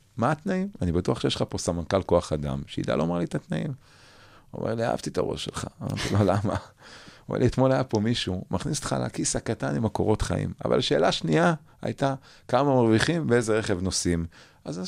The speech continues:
אומר, הוא אומר לי, הקשבתי לו, ונתתי לו בסוף לנסוע באוטובוס. אז זה החיים.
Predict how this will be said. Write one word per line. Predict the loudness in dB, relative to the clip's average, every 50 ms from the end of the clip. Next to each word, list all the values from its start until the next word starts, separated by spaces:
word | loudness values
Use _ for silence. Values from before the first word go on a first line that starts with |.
| -6 -2 0
אומר, | 0 0
הוא | 0 -2 0
אומר | 2 4 4
לי, | 6 4
הקשבתי | 4 2 4 4 4 4 4 2 2
לו, | 2 2 0 0
ונתתי | -2 -2 0 -2 -2 0 2
לו | 2 2 2
בסוף | 0 0 0 0 2
לנסוע | 0 -2 2 2 2 2
באוטובוס. | 4 4 2 2 2 0 0 0 0 -2 -2 -4 -6 -12 -16 -18 -18 -18 -18 -20 -20 -18 -18 -14 -4 -2
אז | 2
זה | 4 4
החיים. | 4 4 2 0 -2 -2